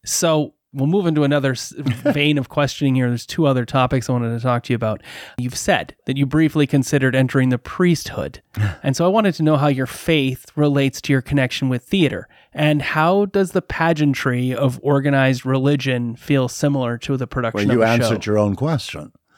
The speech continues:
Speaker 2: Th-, I think that's what drew me to the seminary, was I loved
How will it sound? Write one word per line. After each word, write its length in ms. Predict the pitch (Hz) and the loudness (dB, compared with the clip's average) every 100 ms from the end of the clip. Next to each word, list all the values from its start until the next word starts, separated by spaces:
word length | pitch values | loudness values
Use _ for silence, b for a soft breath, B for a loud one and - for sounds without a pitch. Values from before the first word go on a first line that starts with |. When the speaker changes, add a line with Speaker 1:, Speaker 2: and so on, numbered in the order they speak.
| b b - | b b -8
Speaker 2:
Th-, 140 | 123 - | -4 0
I 120 | 120 | 2
think 220 | 139 131 | 2 2
that's 280 | 131 127 - | 2 2 2
what 240 | 120 - | -2 -2
drew 380 | 113 113 123 143 | -2 2 4 4
me 460 | 135 107 104 98 104 b b b _ _ _ _ | 4 2 2 0 -2 b b b _ _ _ _
to 280 | - 147 160 | -4 0 0
the 140 | 131 98 | 0 -2
seminary, 760 | - 90 78 73 76 69 - b b - | -2 -2 -4 -6 -6 -8 -16 b b -8
was 160 | 92 | -4
I 140 | 98 98 | 0 0
loved 580 | 95 104 131 107 90 | 0 0 2 0 -4